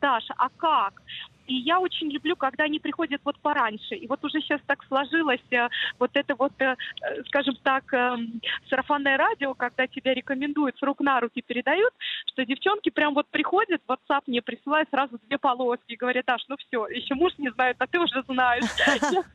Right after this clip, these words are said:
Speaker 1: я к тебе иду». И мы вот заранее объединяемся, и я присылаю много раз разных книг,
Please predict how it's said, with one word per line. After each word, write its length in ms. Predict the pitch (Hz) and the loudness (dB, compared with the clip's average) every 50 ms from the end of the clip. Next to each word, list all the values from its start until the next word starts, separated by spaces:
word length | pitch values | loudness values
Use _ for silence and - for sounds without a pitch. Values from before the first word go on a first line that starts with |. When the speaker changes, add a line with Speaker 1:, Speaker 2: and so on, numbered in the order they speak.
| _ - - - - - | _ -6 -4 -4 -4 -4
Speaker 1:
я 220 | 285 294 302 339 | -2 0 0 0
к 140 | 330 - - - | 0 -2 -4 -4
тебе 360 | 320 277 - 320 320 311 311 | -4 -2 0 0 2 2 0
иду». 400 | - - 302 294 285 277 269 - 494 - 571 539 453 381 - | 0 -2 -2 0 0 -2 0 -2 -2 0 0 0 -2 -2 0
И 120 | - 294 | 0 0
мы 200 | 311 320 370 392 370 | 2 4 2 2 4
вот 160 | 330 339 - - 247 | 2 0 -2 -2 -2
заранее 560 | 269 311 311 302 302 285 262 247 240 240 226 220 | 0 2 2 2 2 2 0 0 -2 -4 -4 -6
объединяемся, 880 | 220 - 233 240 - - 277 285 339 415 453 453 - - - _ 262 | -6 -10 -12 -14 -12 -12 -10 -6 -4 -2 -2 -2 -4 -8 -6 _ -2
и 180 | 240 220 - 240 | -2 -2 -4 -4
я 220 | 226 294 320 349 - - - - - - | 0 2 2 2 0 -2 -8 -12 -10 -8
присылаю 420 | - 262 - - - 302 302 330 320 | -8 -8 -8 -6 -2 2 2 2 2
много 280 | 285 311 320 277 285 | 2 -2 0 0 0
раз 140 | 277 285 254 | 0 0 0
разных 220 | 254 294 285 - - | -2 -4 -6 -6 -6
книг, 600 | - 262 240 233 240 254 262 262 240 226 - - | -6 -6 -6 -4 -2 0 0 0 0 -2 -4 -8